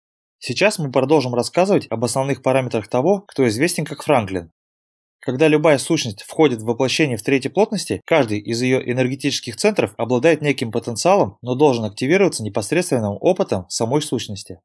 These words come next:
Тот, кто известен как Франклин, развивался очень быстро посредством красного, оранжевого, жёлтого и зелёного лучей и начал работать с энергетическим центром голубого луча ещё в молодом возрасте.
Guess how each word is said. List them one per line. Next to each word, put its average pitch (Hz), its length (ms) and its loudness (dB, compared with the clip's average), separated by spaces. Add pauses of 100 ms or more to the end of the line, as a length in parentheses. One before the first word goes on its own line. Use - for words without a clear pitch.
(720)
Тот, 143 200 0
кто - 200 -2
известен 131 320 0
как 110 200 -6
Франклин, 185 360 0 (220)
развивался 131 560 2
очень 131 300 -2
быстро 139 380 0
посредством 123 520 -2
красного, 139 580 2
оранжевого, 123 640 2
жёлтого 120 560 0
и - 80 -10
зелёного 123 420 -2
лучей 156 460 2
и 131 100 -2
начал 131 340 2
работать 127 360 2
с - 80 -8
энергетическим 131 640 -4
центром 123 380 0
голубого 117 400 0
луча 113 440 0
ещё 120 280 -2
в - 20 -8
молодом 117 320 0
возрасте. 101 540 -2